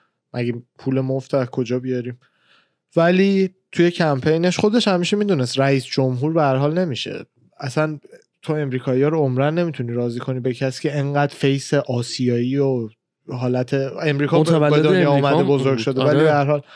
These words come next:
Speaker 1: فیسش اونجوریه رو اینا هیچ وقت رئیس
Speaker 2: آره،
Speaker 1: جمهور نمی‌کنن،
Speaker 2: دقیقاً.
Speaker 1: خودش هم می‌دونه. ولی ایده‌هاش خوب
Speaker 2: ایده‌های
Speaker 1: بودش که
Speaker 2: خوبی
Speaker 1: آقا
Speaker 2: داشت.
Speaker 1: این به هر حال اینجوری میشه کم کم، الان نه، پنج سال دیگه، ده سال دیگه.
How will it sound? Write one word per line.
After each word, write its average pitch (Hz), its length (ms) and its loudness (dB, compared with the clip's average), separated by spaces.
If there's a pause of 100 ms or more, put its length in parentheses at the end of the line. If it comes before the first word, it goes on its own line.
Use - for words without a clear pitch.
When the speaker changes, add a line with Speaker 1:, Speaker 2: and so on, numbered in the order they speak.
(340)
Speaker 1:
فیسش 160 480 0
اونجوریه 156 420 2
رو 175 120 2
اینا 180 160 0
هیچ 185 180 0
وقت 175 140 0
رئیس 156 180 2
Speaker 2:
آره، 160 100 0
Speaker 1:
جمهور 147 180 0
نمی‌کنن، 190 300 0
Speaker 2:
دقیقاً. 185 100 2
Speaker 1:
خودش 202 380 -2
هم 117 120 -4
می‌دونه. 110 360 -12 (560)
ولی 175 240 4
ایده‌هاش 180 800 2
خوب 208 200 0
Speaker 2:
ایده‌های 147 280 2
Speaker 1:
بودش 143 160 2
که 156 60 2
Speaker 2:
خوبی 156 140 4
Speaker 1:
آقا 180 140 2
Speaker 2:
داشت. 170 140 0
Speaker 1:
این 185 200 0
به 180 80 2
هر 156 200 4
حال 165 160 2
اینجوری 151 340 0
میشه 185 380 0
کم 120 300 -6
کم، 104 180 -12 (280)
الان 143 440 0
نه، 175 160 0
پنج 160 300 -4
سال 117 240 -6
دیگه، 120 280 -18
ده 143 200 0
سال 120 240 -6
دیگه. 107 220 -14